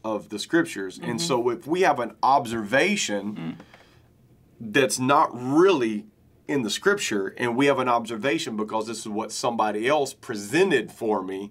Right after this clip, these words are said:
Speaker 2: Mm-hmm.
Speaker 1: and I see that observation, and I begin to live out that imitation, I'm not going to be truly living like
Speaker 2: Wow.
Speaker 1: Jesus lived. So I, I think it's very important right off the bat that we realize I don't read my Bible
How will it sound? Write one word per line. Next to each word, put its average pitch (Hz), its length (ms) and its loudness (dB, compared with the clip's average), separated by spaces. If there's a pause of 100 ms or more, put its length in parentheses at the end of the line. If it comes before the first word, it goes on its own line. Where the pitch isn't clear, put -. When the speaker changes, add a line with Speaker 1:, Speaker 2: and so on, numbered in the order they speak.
Speaker 2:
Mm-hmm. 160 320 -6
Speaker 1:
and 123 100 -2
I 117 80 2
see 175 280 -4
that 135 200 0
observation, 117 720 -4
and 123 160 -2
I 117 140 2
begin 117 280 -6
to 107 60 -6
live 135 300 -2
out 113 300 0
that - 280 0
imitation, 127 800 -4 (360)
I'm 147 200 2
not 131 240 0
going 131 300 0
to 117 80 -12
be 113 320 -8 (260)
truly 135 420 4
living 120 540 0
like 110 200 2
Speaker 2:
Wow. 156 100 -2
Speaker 1:
Jesus 101 380 -4
lived. 143 320 -2 (280)
So - 160 -2
I, 113 160 2
I 139 60 0
think 202 240 0
it's 160 120 -8
very 165 300 2
important 151 460 -2
right 127 360 -2
off 165 200 2
the 120 80 0
bat 110 340 -2 (460)
that 147 120 2
we 143 100 4
realize 139 280 4 (220)
I 165 120 4
don't 131 280 0
read 175 220 2
my 156 180 2
Bible 110 600 0